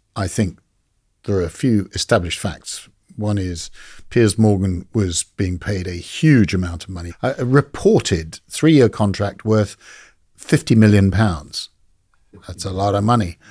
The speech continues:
And what was his audience? Well, on good day, maybe a hundred and twenty-five thousand. That's not that much. Now, of course, what he did have is two point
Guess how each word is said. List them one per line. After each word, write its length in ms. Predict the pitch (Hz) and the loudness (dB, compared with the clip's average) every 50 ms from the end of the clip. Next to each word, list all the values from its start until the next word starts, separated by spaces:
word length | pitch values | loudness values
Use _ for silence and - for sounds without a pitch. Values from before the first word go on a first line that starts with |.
| - - - | -20 -20 -12
And 220 | - 107 101 110 131 | -10 -8 -2 2 2
what 140 | 160 - | 2 4
was 140 | - 120 104 | 2 2 0
his 160 | 113 110 104 | 0 2 2
audience? 540 | 147 165 151 120 104 90 90 92 - - - | 2 2 2 2 2 0 -2 -4 -8 -6 -2
Well, 380 | 117 107 104 107 107 104 101 - - - - _ _ _ - | 0 2 2 2 2 0 -2 -6 -12 -20 -20 _ _ _ -4
on 100 | 107 95 | -2 0
good 200 | 107 117 107 95 | 0 0 0 2
day, 240 | 113 110 104 104 | 2 2 2 2
maybe 500 | 101 101 110 110 113 95 95 107 104 101 | 2 2 2 2 0 0 0 -2 -2 -2
a 80 | 95 90 | -2 -2
hundred 280 | 95 104 104 98 98 101 | -2 -2 -2 -2 -2 -4
and 100 | 95 - | -6 -4
twenty-five 580 | - 107 104 98 95 - 107 101 98 98 92 | -4 -4 -4 -4 -4 -6 -6 -6 -6 -8 -8
thousand. 720 | - - 104 101 98 98 95 92 98 98 98 98 95 92 - _ _ - - - _ _ _ _ _ | -6 -6 -4 -4 -4 -4 -4 -4 -4 -4 -2 -4 -4 -6 -8 _ _ -20 -20 -20 _ _ _ _ _
That's 280 | - 107 104 - - - | -2 -2 -2 -2 -2 -2
not 260 | 117 107 - - _ | -2 -2 -4 -4 _
that 240 | - 113 104 - _ _ _ _ _ _ _ _ _ - | -6 -6 -6 -6 _ _ _ _ _ _ _ _ _ -8
much. 600 | 165 147 143 - - - - - - - - - - - _ _ - | -6 -4 -4 -6 -8 -10 -10 -8 -8 -8 -8 -12 -16 -20 _ _ -2
Now, 180 | 117 104 95 | 0 0 0
of 100 | 92 - | 0 -2
course, 400 | - - 160 135 92 - - - | 0 2 2 2 2 0 -4 -4
what 140 | 110 101 90 | -6 -4 -4
he 100 | 95 87 87 - | -6 -10 -8 -2
did 220 | - 185 240 175 - | 0 0 0 0 -4
have 480 | - - - - - 131 127 - - - - - - - - - - _ | -10 -16 -18 -16 -14 -14 -14 -14 -16 -20 -20 -20 -20 -20 -20 -20 -18 _
is 300 | - 117 92 - - - _ _ _ _ _ _ _ _ _ | -8 -6 -6 -6 -8 -12 _ _ _ _ _ _ _ _ _
two 440 | - - - 143 139 135 139 135 117 | -6 0 2 4 6 6 6 4 4
point 800 | - - - - 113 110 107 107 104 104 101 - - - - | 0 -6 -4 0 2 4 4 4 2 0 -2 -6 -12 -18 -18